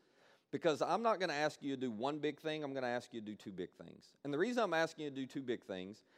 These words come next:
as hard as it is, because most people balk at one, and I'm gonna ask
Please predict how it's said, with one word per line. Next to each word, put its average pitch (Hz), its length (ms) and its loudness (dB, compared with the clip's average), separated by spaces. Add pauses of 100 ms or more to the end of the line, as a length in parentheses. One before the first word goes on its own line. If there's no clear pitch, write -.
as 110 100 -8
hard 202 260 4
as 180 140 2
it 147 100 0
is, 120 300 2
because 113 320 -6
most 143 220 -2
people 147 240 -4
balk 123 320 0
at - 100 -8
one, 110 240 -2
and 98 100 -2
I'm 139 120 -4
gonna 104 140 -4
ask 104 260 -2